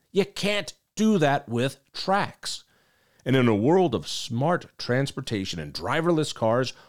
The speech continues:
why in the world would we build a system that accommodates only a single government conveyance, eighteen eighties style? The Front Range Passenger Rail District believes their Desire named streetcar will cost between six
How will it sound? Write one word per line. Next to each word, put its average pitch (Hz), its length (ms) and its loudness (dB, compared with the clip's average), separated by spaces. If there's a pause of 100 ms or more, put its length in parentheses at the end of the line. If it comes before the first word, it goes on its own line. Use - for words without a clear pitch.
(140)
why 196 260 -2
in 233 140 2
the 175 80 4
world 196 420 4
would 113 160 2
we 131 180 -2
build 104 420 -2
a - 80 -6
system 127 600 -2
that 127 120 0
accommodates 151 580 -2
only 147 500 0 (160)
a 107 100 -2
single 156 840 -2
government 117 460 0 (140)
conveyance, 110 760 -2 (580)
eighteen 113 520 0
eighties 65 560 -4
style? - 560 -10 (1080)
The 131 60 -10
Front - 360 -2 (160)
Range 113 400 0
Passenger 127 500 -2
Rail 104 300 0
District 82 360 -12
believes 131 460 -6
their 170 300 2
Desire 131 580 -2
named 120 300 0
streetcar 151 640 -2
will 135 160 -4
cost 131 380 -6
between 120 360 -4
six - 400 -6